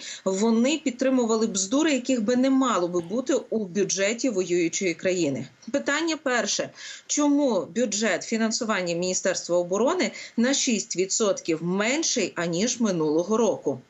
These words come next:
Ну, м, мені видається, війна не закінчилася, і ще й близько того всього немає, коштів потрібно дуже-дуже багато. Чому поза тим, що депутати чітко скорочували фінансування і єдиного марафону,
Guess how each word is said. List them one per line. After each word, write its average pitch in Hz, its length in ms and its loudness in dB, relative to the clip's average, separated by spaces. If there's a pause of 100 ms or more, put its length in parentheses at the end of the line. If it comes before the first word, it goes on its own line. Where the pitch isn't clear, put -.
(340)
Ну, 180 260 2 (680)
м, 233 320 4
мені 254 160 2
видається, 285 360 0
війна 254 260 0
не 240 120 0
закінчилася, 226 840 0
і 262 160 0
ще - 180 -2
й 233 60 0
близько 233 380 0
того 202 160 -2
всього 190 280 -2
немає, 202 380 0
коштів 262 380 -2
потрібно 202 400 -2
дуже-дуже 190 440 -2
багато. 185 500 -4 (440)
Чому 262 280 0
поза 381 260 -2
тим, 226 440 -2
що - 220 -2
депутати 220 800 -2 (280)
чітко 302 460 0
скорочували 254 760 0
фінансування 233 880 0
і - 80 -6
єдиного 320 500 0
марафону, 196 720 2